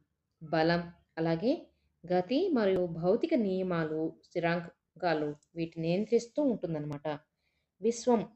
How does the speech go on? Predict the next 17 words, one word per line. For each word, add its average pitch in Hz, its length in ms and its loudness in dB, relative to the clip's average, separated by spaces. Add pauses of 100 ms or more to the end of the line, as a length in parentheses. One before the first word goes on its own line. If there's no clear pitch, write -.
అనే 160 260 -2
పదానికి 160 800 -2 (340)
జగత్తు, 156 720 4 (280)
ప్రపంచం, 151 600 0 (260)
ప్రకృతి 180 440 0
అనే 170 160 0
అర్థాలు 165 380 0
కూడా 196 380 0 (420)
ఉన్నాయి. 151 680 -2 (1000)
మన 170 100 -2
భూమి 170 720 0 (140)
స్థిరంగా 175 420 0
ఉండదు 170 300 0
కదా, 185 280 4 (960)
భ్రమిస్తూనే 170 540 0
ఉంటుంది. 147 640 -2 (580)
అలాగే 170 600 2